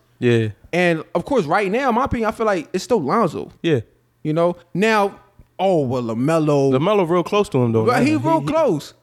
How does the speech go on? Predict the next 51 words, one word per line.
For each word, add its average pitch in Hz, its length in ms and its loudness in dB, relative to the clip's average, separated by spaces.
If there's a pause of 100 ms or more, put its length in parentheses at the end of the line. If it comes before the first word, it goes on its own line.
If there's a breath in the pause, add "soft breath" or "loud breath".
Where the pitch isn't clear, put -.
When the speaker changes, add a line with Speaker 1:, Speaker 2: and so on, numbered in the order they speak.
Speaker 2:
But 208 320 -2 (580)
LaMelo 233 720 0
right 233 220 0
now, 254 340 0
his, 175 220 -6 (260)
like, 160 140 0
I 175 80 2
look 214 200 -2
at 214 340 0
even 233 200 -2
the 202 100 0
individual, 175 520 -4 (340)
his 147 120 -8
defense 175 320 -2
is 185 60 0
not 190 160 0
that 196 120 0
good. 113 320 -4 (100)
Speaker 1:
Yeah. 123 140 2
Speaker 2:
You 110 80 0
know 98 80 -8 (280)
what 139 60 -6
I 135 40 -4
mean? 139 260 -2 (220)
Yeah, 214 120 0
he 202 80 0
got 185 120 -2
the 131 60 -6
ball 165 280 0
a - 40 -2
lot, 170 300 -2
fast 165 300 0 (140)
pace. 190 320 -4
The 143 120 -4
whole 202 180 2
team 233 260 0
is 175 80 0
playing 143 220 -2
like 123 160 -6
that 117 140 -6
'cause 147 80 -8
you 147 40 -6
got 143 160 0
young 180 260 -2
bucks, 180 280 -2
athletic. 165 640 -2 (320)
Like, 135 120 -6
you 180 80 -4
doing 202 220 0
your 165 100 -2
thing. 151 380 0